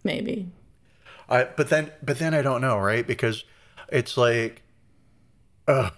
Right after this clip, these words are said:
Speaker 2: God, you know, I think of these small businesses that really are struggling, and, and there was a woman, uh, in L A who,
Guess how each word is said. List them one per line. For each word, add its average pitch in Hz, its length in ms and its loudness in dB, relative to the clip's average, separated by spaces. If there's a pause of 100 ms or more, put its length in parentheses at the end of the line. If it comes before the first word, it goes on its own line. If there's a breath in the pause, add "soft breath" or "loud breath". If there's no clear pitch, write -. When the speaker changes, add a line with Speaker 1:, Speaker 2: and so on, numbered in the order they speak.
Speaker 2:
God, 113 500 0 (120)
you 123 120 2
know, 117 100 4
I 117 80 2
think 139 340 0
of 131 140 2
these 110 220 -2
small 110 320 0
businesses 110 760 -2
that 104 140 0 (160)
really 120 320 0
are 101 160 2
struggling, 98 720 0
and, 95 380 0 (640 soft breath)
and 104 200 2
there 107 80 0
was 104 180 -2
a 107 60 0
woman, 104 600 -2
uh, 95 400 2 (640)
in 139 200 4
L 123 240 4
A 110 360 4
who, 98 360 0